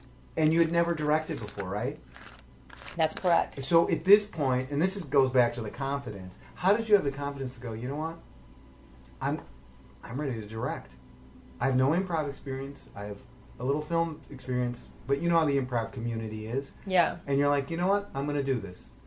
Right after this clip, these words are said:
Speaker 2: It was that sisterly friendship between Faith and Becky and Melanie where
Speaker 1: Melanie Hutzel.
Speaker 2: Melanie Hutzel.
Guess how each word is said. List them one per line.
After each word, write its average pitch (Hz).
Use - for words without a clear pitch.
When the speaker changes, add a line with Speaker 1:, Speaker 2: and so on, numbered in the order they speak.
Speaker 2:
It 269
was 277
that 247
sisterly 202
friendship 156
between 160
Faith 151
and 151
Becky 143
and 151
Melanie 147
where 139
Speaker 1:
Melanie 123
Hutzel. 117
Speaker 2:
Melanie 156
Hutzel. 151